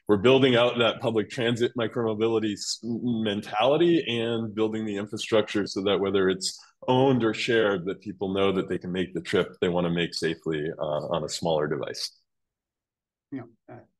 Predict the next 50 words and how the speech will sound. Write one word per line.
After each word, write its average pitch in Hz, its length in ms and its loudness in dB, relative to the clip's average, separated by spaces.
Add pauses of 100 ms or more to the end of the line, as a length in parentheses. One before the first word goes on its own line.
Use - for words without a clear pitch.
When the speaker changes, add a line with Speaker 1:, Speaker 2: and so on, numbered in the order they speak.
Speaker 2:
thanks 156 240 0
so 156 160 2
much 160 180 4
for 160 160 -4
that. 156 340 2
Uh, 143 380 0 (100)
I 147 180 -6 (200)
think 170 280 4
we'll, 160 420 4 (160)
I 151 80 -4
think 165 160 0
the 156 40 2
chat 151 300 2
has 170 160 0
been 160 160 4
hyperactive. 160 1040 0 (400)
Uh, 135 180 -4
John, 156 300 4
I 156 80 4
don't 156 240 0
envy 151 240 -2
your 160 180 2
<laughs> 160 120 -4
job - 260 0
today 190 300 0
of, 170 200 -2 (460)
uh, 143 160 -2
coll-, 151 220 2
collating 156 400 4
the 160 100 0
questions. 165 580 0
Uh, 151 80 4
probably 156 480 2
we 151 60 -10
should 151 220 -6 (260)
probably 151 260 2
move 151 200 2
to 151 60 -6
the 151 120 0
audience 143 360 0
questions 151 380 -2
now, 147 140 0
given 135 240 -4
that 135 160 -6
we 135 80 -4
have 127 200 -2
around 127 200 -6
fifteen 135 340 -6
minutes 131 320 -6
left. 131 400 -6